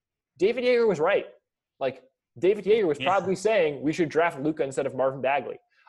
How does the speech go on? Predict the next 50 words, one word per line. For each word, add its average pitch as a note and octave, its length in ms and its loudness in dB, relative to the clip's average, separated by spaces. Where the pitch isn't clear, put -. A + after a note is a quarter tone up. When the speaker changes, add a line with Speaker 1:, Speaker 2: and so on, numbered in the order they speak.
Speaker 1:
I C#3+ 80 0
don't F#3+ 140 -2
know G3 100 -2
why, E3 440 2
but C3 100 -14
Vlade F3 280 -2
Divac D#3+ 200 -4
is B2 80 -8
this B2 120 -8
Speaker 2:
You A3+ 60 -8
don't C#3 100 -6
Speaker 1:
really F#2 120 -6
Speaker 2:
know F2+ 60 -14
that. F2+ 160 -16
Speaker 1:
weird, B2+ 140 -14
he F#3 100 -8
has G#3+ 120 0
a E3 60 -2
weird E3 300 -4
obsession C#3 560 -6
with, G#2+ 120 -12
like, G#2+ 180 -6
big C3+ 240 -2
men B2 420 -4
and, B2+ 160 -8
like, A#2+ 240 -12
old C#3+ 300 -8
school, C#3+ 320 -6
like, A#2+ 180 -4
basketball A#2+ 520 -4
philosophy C3 680 -6
and C#3 100 -8
stuff C3+ 180 -6
like C3 180 -6
that. C3+ 220 -4
Like, D3+ 140 -4
I D#3 60 -2
think F3+ 160 -10
he's G#3+ 140 -6
a F3 40 -6
little D3+ 160 0
bit C#3+ 140 -4
too D3 140 -6
self-absorbed A#2 720 -4
or G#2+ 40 -18
something. G2+ 420 -14
Um, G2 320 -10
Vlade D#3+ 420 -2
Divac C#3 300 -4
is, A2+ 140 -14